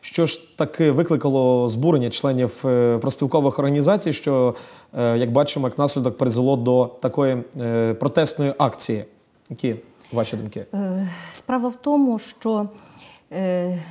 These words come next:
Speaker 2: напевно, сьогодні до нас приєдналися не тільки члени профспілки, а, е, звичайні працівники, які і не є нашими, е, членами профорганізації. Але ц-,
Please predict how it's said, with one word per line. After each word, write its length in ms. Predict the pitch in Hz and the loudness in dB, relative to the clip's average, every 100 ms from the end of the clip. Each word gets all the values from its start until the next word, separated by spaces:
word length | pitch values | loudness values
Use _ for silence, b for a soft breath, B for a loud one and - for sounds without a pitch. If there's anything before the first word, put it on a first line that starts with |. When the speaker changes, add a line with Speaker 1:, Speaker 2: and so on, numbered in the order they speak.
| 170 | -6
Speaker 2:
напевно, 440 | 202 226 247 240 | -4 0 0 0
сьогодні 380 | - 233 240 220 | 0 -2 -2 -2
до 100 | 226 | -2
нас 180 | 233 226 | -2 -4
приєдналися 600 | 220 220 214 220 214 220 | -6 -4 -4 -4 -4 -4
не 100 | 220 | -4
тільки 300 | 220 240 214 | -6 -8 -8
члени 300 | - 185 180 | -8 -8 -8
профспілки, 680 | 180 175 - 170 160 - - | -10 -14 -12 -12 -10 -10 -8
а, 320 | 170 165 160 165 B B B | -4 -2 -2 -6 B B B
е, 100 | 170 | -12
звичайні 500 | 160 180 - 220 220 | -8 -8 -4 -2 -2
працівники, 580 | 208 180 - 180 170 208 | -2 -6 -6 -6 -6 -4
які 400 | 196 180 - 196 - | -6 -6 -8 -8 -4
і 60 | |
не 160 | 196 208 | -2 -2
є 200 | 196 202 | -2 -4
нашими, 540 | 175 165 - 170 160 | -4 -8 -10 -10 -10
е, 840 | 151 151 160 160 156 156 156 160 156 | -10 -10 -10 -10 -10 -12 -12 -12 -14
членами 720 | - 175 156 156 156 147 156 156 | -10 -8 -8 -8 -8 -10 -12 -10
профорганізації. 1040 | 165 - 170 175 175 165 151 147 160 156 175 B B B - | -12 -8 -6 -6 -6 -4 -6 -6 -10 -12 -14 B B B -4
Але 560 | 208 202 208 254 233 185 | -2 0 0 0 -2 -6
ц-, 200 | - - | -10 -10